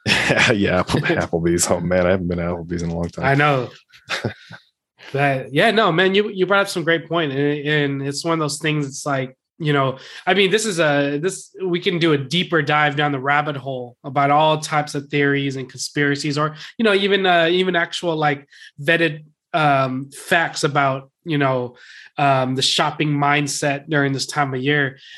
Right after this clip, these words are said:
Speaker 2: And, you know, for me, like, you know, um, I don't, I, you know, like, it's not like I pinch pennies, but, you know, like, I always look to, like,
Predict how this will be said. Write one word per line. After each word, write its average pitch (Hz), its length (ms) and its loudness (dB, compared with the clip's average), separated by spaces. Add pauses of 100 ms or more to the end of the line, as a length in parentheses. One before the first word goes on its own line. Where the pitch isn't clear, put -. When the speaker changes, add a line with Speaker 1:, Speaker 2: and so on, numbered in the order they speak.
(140)
Speaker 2:
And, 226 120 2
you 208 80 2
know, 208 120 2
for 196 160 0
me, 180 220 4
like, 151 340 0 (1040)
you 156 100 0
know, 151 220 2
um, 147 600 -2 (420)
I 175 60 0
don't, 180 260 0
I, 190 80 2
you 202 180 0
know, 160 140 2
like, 151 180 2
it's 156 160 -4
not 185 140 2
like 151 140 -2
I 139 100 -2
pinch 156 420 -4
pennies, 165 360 0
but, 139 180 0
you 151 60 0
know, 147 120 2
like, 139 200 0
I 147 100 2
always 147 320 2
look 147 180 -4
to, 147 100 -6
like, 131 280 -4